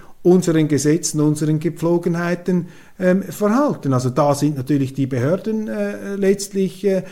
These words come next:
zu beschuldigen. Nicht diese Migranten oder Migrantenkinder, äh, die, ähm, äh,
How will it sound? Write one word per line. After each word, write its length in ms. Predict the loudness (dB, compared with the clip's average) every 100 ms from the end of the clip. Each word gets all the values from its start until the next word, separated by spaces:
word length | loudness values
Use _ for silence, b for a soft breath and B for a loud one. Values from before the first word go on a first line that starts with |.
| B
zu 160 | -2 2
beschuldigen. 720 | 4 4 2 2 0 -2 -2 B B B
Nicht 280 | -2 0 -2
diese 320 | 2 4 4
Migranten 640 | 4 4 4 4 2 2
oder 160 | 2 4
Migrantenkinder, 1000 | 4 4 2 0 -2 2 2 2 2 -2 B B B
äh, 220 | -2 -2
die, 360 | 2 2 4 4
ähm, 420 | 4 4 0 -2
äh, 1040 | -4 -2 -4 -8 -14 -16 -18 -20 -20 -20